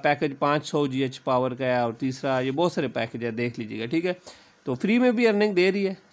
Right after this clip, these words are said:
ठीक है। अगर फ्री में मिलती है तो well and good, नहीं तो आपने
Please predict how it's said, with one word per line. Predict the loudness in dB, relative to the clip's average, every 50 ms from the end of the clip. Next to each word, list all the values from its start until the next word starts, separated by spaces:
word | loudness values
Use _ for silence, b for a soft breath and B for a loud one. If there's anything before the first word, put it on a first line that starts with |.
| _ -2
ठीक | -2 0 2
है। | 2
अगर | 2 2 0 0 0
फ्री | 2 2 2
में | 4 4 2
मिलती | 2 2 0 0 0 -2
है | -2
तो | -2 -2
well | 0 0 0 0 0
and | -2 0
good, | -2 -2 0
नहीं | 0 0 0
तो | 0 0
आपने | 2 2 0 0 -2 -2 -4 -4